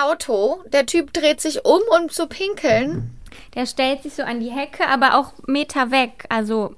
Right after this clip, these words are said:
Speaker 2: es wäre locker möglich gewesen, den da zu schnappen.
Speaker 1: Oder in ins Bein zu schießen.
Speaker 2: Whatever.
Speaker 1: Also.
Speaker 2: Nach der Shoppingtour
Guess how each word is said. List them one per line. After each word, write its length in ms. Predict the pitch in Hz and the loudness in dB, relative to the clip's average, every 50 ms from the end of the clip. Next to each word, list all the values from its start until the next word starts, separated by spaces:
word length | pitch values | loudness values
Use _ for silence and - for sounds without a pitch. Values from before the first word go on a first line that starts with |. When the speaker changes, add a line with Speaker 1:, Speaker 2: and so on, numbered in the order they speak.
| - - | -10 -10
Speaker 2:
es 160 | 247 226 - | -10 -8 -6
wäre 220 | 233 254 247 254 247 | -4 -2 -2 0 2
locker 380 | 254 262 277 269 - 302 254 | 4 4 4 2 0 0 2
möglich 480 | 226 220 226 220 220 - 214 - - - | 2 2 0 -2 -4 -8 -10 -10 -10 -10
gewesen, 480 | 208 196 185 202 202 214 226 220 220 | -10 -6 -4 -2 -2 -2 0 -2 0
den 160 | 214 208 214 208 | 0 -2 -2 -4
da 160 | 202 208 - | -4 -6 -6
zu 160 | - - 240 | -10 -12 -12
schnappen. 580 | - - 240 240 220 214 - - 185 175 165 - - - - 247 226 - - - - - - | -10 -6 -4 -4 -4 -4 -6 -8 -10 -10 -10 -14 -12 -10 -10 -10 -10 -12 -14 -14 -14 -8 -2
Speaker 1:
Oder 260 | - 320 330 320 339 330 311 - - - 330 | 2 4 6 6 6 6 4 2 0 0 0
in 100 | 330 320 | 2 0
ins 180 | 320 320 - | -2 -4 -2
Bein 280 | - - 320 320 330 330 | 2 4 4 4 2 0
zu 160 | - 302 285 | -2 -4 -4
schießen. 640 | - - 269 254 233 214 - 226 202 196 196 202 - - | -4 -4 -4 -4 -6 -4 -6 -6 -8 -8 -10 -14 -10 -4
Speaker 2:
Whatever. 680 | 226 226 220 - - 214 233 208 202 196 185 190 208 - | -4 -4 -4 -2 0 0 0 0 0 -2 -4 -4 -4 -2
Speaker 1:
Also. 440 | - 247 226 196 170 196 185 175 170 175 - - | -2 0 0 0 -2 -6 -6 -8 -10 -12 -12 -4
Speaker 2:
Nach 200 | - 254 254 254 | 0 0 0 0
der 160 | - - 240 233 | 0 -4 -4 -4
Shoppingtour 680 | 240 - 277 277 - 349 330 330 - - - 349 359 | -2 -4 -4 -2 -2 -4 -4 -6 -6 -4 -2 0 0